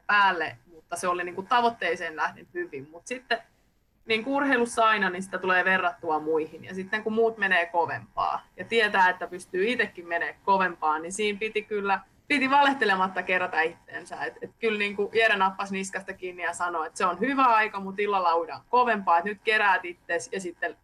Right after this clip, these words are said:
lähdetään näyttää, että kuinka kovaa pystytään tulee tälleen kauden avauksessa. Ja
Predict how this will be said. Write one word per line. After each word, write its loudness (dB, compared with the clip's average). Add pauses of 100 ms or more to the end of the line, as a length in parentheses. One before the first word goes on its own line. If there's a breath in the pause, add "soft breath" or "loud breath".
lähdetään 4
näyttää, 0
että -6
kuinka -4
kovaa -2
pystytään -8
tulee -6
tälleen -2
kauden 2
avauksessa. 2
Ja 4